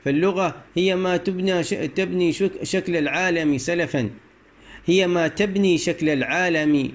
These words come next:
سلفاً، وكل ذلك يتم إسقاطه على فهمنا للنص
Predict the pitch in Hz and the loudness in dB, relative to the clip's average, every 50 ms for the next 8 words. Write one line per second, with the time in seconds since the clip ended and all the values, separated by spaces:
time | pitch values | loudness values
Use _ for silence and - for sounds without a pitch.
0 | - - - - 175 180 170 143 - 151 131 110 113 - - - - _ - 113 | -10 -10 -4 -2 0 0 0 0 0 -2 -2 -2 -4 -6 -12 -20 -18 _ -8 -6
1 | 113 - 139 143 147 147 143 143 170 170 170 165 156 156 175 165 156 151 147 170 | -2 -2 0 2 4 2 2 2 2 0 0 0 -2 0 0 0 0 0 0 0
2 | 196 196 185 180 175 160 156 143 - - - 175 190 196 190 196 185 165 175 165 | -2 0 0 0 0 -2 -2 -4 -6 -6 -4 -4 -2 -2 -2 -2 0 0 0 -2
3 | - 165 175 165 160 151 - 180 151 143 147 147 143 139 135 123 113 113 110 120 | -2 -2 -2 -2 -2 -2 -2 -2 0 2 2 2 2 2 0 -2 -2 -2 -2 0
4 | 139 147 139 - - - | 0 -2 -2 -4 -8 -14